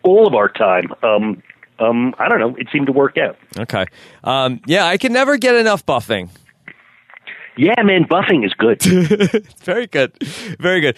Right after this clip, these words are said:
Speaker 2: All right, so in the case of Val, do you feel like, am I being too easy on her, Penner? Have I gone soft?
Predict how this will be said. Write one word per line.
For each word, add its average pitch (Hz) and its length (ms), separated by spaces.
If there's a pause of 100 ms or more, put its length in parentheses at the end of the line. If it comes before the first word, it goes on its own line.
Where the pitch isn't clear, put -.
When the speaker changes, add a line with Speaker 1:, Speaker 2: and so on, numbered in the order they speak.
(140)
Speaker 2:
All 220 80
right, 196 160
so 269 280
in 262 180
the 262 80
case 285 420
of 220 300
Val, 156 400
do 131 160
you 220 320
feel 220 340
like, 180 460
am 165 160
I 196 240
being 254 340
too 220 220
easy 202 300
on 226 180
her, 247 180
Penner? 240 300
Have 170 160
I 190 160
gone 214 300
soft? 165 500